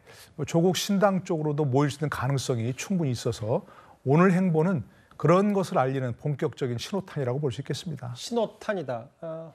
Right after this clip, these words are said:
Speaker 2: 화면에 한번 더 비춰주실까요? 왜냐하면은, 어, 의상이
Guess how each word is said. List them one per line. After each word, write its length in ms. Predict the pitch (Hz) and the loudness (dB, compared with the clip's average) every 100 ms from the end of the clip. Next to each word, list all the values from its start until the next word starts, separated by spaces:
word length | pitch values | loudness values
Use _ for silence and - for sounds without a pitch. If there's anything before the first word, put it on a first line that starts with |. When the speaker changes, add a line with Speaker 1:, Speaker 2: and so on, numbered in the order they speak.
| - | -4
Speaker 2:
화면에 480 | 247 269 262 208 - _ - _ | 2 4 4 0 -8 _ -20 _
한번 240 | 240 254 | 0 0
더 220 | 226 226 - | 2 2 0
비춰주실까요? 640 | 196 254 160 170 180 208 | 0 0 0 -2 0 2
왜냐하면은, 800 | 185 214 214 214 214 214 208 151 - _ _ _ _ _ _ _ _ _ | 2 2 2 0 0 -2 -2 -6 -12 _ _ _ _ _ _ _ _ _
어, 760 | 87 80 78 76 76 76 73 - _ _ _ _ | -16 -12 -12 -12 -12 -14 -18 -20 _ _ _ _
의상이 680 | - 185 208 262 214 135 135 | -4 -2 4 2 2 -4 -10